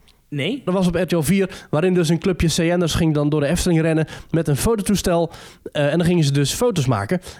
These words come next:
Speaker 2: En daar, daarbij zat onder andere Bridget Maasland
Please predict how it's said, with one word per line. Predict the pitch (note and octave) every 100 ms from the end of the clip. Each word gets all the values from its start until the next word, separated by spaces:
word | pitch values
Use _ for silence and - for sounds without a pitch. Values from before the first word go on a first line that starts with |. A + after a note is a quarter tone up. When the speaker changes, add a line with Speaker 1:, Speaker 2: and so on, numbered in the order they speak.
| -
Speaker 2:
En | F3 E3+
daar, | D3+ E3+ E3
daarbij | D3+ D3 C#3+ C3+ B3 F3
zat | - D#3+
onder | - F#3+ A#3+
andere | G3 D#3 C3+
Bridget | B2 G3 F#3 D#3+
Maasland | C4+ F#3+ - B2+ F3